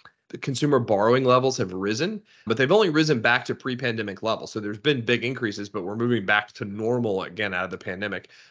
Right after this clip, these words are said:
There's no reason for us to believe that the levels of consumer borrowing that we see currently aren't sustainable long term. We sustained them for a decade going into the pandemic. Consumers saved an extra two point one trillion dollars during the pandemic. That is a lot of money.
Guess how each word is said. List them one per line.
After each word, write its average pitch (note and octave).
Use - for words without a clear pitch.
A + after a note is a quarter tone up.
There's A#2+
no D3+
reason C3
for A#2+
us -
to A#2
believe G#2
that F#2+
the F#2+
levels G#2
of G2
consumer F#2+
borrowing G2+
that F2
we F#2+
see F#2+
currently G#2
aren't G2
sustainable G2+
long F2
term. F2+
We E2+
sustained G2
them F#2
for F#2
a E2
decade F#2
going F2
into F2
the E2+
pandemic. E2
Consumers D#3
saved D3
an B2+
extra A#2+
two E3+
point D#3+
one B2+
trillion C3
dollars G2
during F#2+
the E2+
pandemic. D#2+
That G#2
is G2
a F#2+
lot G2
of F#2+
money. F#2